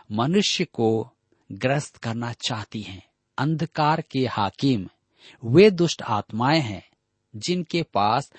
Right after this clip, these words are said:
शैतान के सांसारिक कामों का उत्तरदायित्व है और तब दुष्टता की आत्मिक सेनाओं से है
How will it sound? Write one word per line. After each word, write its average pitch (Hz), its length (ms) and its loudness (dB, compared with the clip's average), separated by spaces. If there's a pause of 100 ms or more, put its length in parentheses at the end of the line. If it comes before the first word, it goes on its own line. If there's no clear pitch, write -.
(160)
शैतान 151 680 0 (100)
के 110 240 -2 (340)
सांसारिक 151 800 0
कामों 147 320 2
का 123 200 0
उत्तरदायित्व 120 1040 -4
है 98 280 -8 (420)
और 104 280 -2
तब 98 320 4 (360)
दुष्टता 165 680 0
की 131 340 -4 (180)
आत्मिक 139 480 -2
सेनाओं 120 520 -2
से 113 240 -6
है 107 300 -4